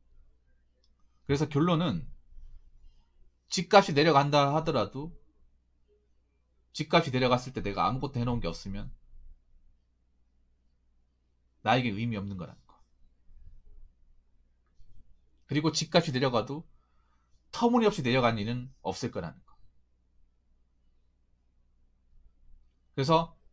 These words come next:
집값이 올라가고 내려가고 하기 이전에 일단 나부터 똑바로 살고 나부터 일단 마이너스 되면 안 되고 나부터 일단 돈을 모아야 된다는 거. 계속 힘들어도. 저는 그 말씀을 드리고 있습니다.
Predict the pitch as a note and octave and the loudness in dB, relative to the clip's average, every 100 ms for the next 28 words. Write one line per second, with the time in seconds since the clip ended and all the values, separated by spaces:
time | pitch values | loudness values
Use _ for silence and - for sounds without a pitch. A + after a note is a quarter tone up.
0 | - - E3+ F#3+ - E3 E3+ G#3+ A3 F#3+ | -10 -4 6 8 8 2 4 4 8 10
1 | E3 D#3+ A#2+ G#2+ B2 A#2 B2+ G#2 F2 E2 | 10 8 2 2 2 0 -2 -2 -6 -8
2 | F2+ - F3 E3+ A#2+ G2 G3+ A3 D#3 D#3 | -10 -6 2 2 6 4 4 -2 -2 -2
3 | F3+ E3 D#3+ C#3 F3+ G3+ - - C3+ - | 0 0 0 0 -2 -4 0 2 2 0
4 | D#3+ D#3 D3+ C3 F2+ C3+ - C3 A#2 F2+ | -2 0 -2 -2 0 2 2 2 2 0
5 | G2+ G2 - - - - - - C#3+ A3 | -2 -4 -8 -8 -8 -8 -2 4 4 4
6 | - F#3 F3 F3+ E3 D3 C#3 B2+ C#3 G#2 | 0 -2 0 -2 -2 -2 -2 0 0 0
7 | F2+ D#2+ - - - - - _ _ _ | -6 -10 -14 -14 -16 -20 -20 _ _ _
8 | _ _ _ _ _ _ _ _ _ G#2+ | _ _ _ _ _ _ _ _ _ -10
9 | F#2+ D#2 _ - - E3+ A#2 D#2 - _ | -10 -12 _ -16 -8 -6 -4 -8 -14 _
10 | _ _ _ _ _ _ _ _ - C3 | _ _ _ _ _ _ _ _ -10 -8
11 | B2+ D3+ E3 D#3 A#2+ F#2+ G#2 F2 - E2 | -2 2 2 2 -6 -6 -10 -12 -14 -16